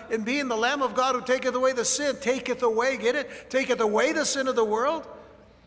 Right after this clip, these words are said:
He says, "You are now unleavened." In a little while, we're gonna take a piece of bread and a cup, and that little piece of bread is unleavened.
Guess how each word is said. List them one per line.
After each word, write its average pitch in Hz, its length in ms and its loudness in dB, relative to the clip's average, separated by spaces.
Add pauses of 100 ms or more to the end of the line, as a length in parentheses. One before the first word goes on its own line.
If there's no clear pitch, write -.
(220)
He 247 140 -4
says, 240 200 0
"You 277 120 2
are 285 240 2
now 269 360 2
unleavened." 233 640 -2 (2500)
In 233 80 -2
a 254 60 2
little 277 220 4
while, 285 280 2
we're 254 100 -2
gonna 254 160 0
take 254 220 -4
a 240 80 0
piece 247 260 -2
of 214 100 -8
bread 247 280 0
and 214 100 -4
a 202 40 -6
cup, 240 520 -4 (1080)
and 208 100 -2
that 240 100 2
little 262 160 2
piece 254 220 -2
of 220 100 -4
bread 240 320 0
is 220 220 0 (600)
unleavened. 240 640 -2